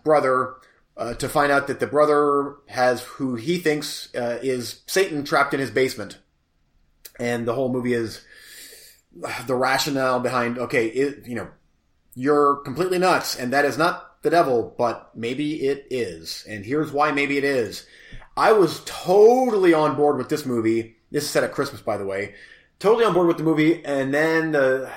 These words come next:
they kind of dropped the ball the last twenty, twenty-five minutes of the movie. I'm like, "Ah, you're getting David Lynchian now, where you're not, all of a sudden you're jumping all over the place, and, like, just keep going straight, f-, like, do the straightforward thing. Don't try and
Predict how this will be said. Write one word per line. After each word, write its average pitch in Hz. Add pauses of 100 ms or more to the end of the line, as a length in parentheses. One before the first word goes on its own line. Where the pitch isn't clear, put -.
they 127 (160)
kind 156
of 123
dropped 127
the 120
ball 120
the 110
last 113 (440)
twenty, 127
twenty-five 123
minutes 117
of 117
the 113
movie. 113
I'm 110
like, 110
"Ah, 147 (560)
you're 147
getting 156
David 170
Lynchian 180
now, 156
where 143
you're 139
not, 151 (300)
all 151
of 151
a 147
sudden 170
you're 135
jumping 160
all 151
over 151
the 151
place, 151
and, 143
like, 131
just 220
keep -
going 196
straight, 180
f-, -
like, 160
do 220
the 190
straightforward 185
thing. 143
Don't 170
try 175
and 156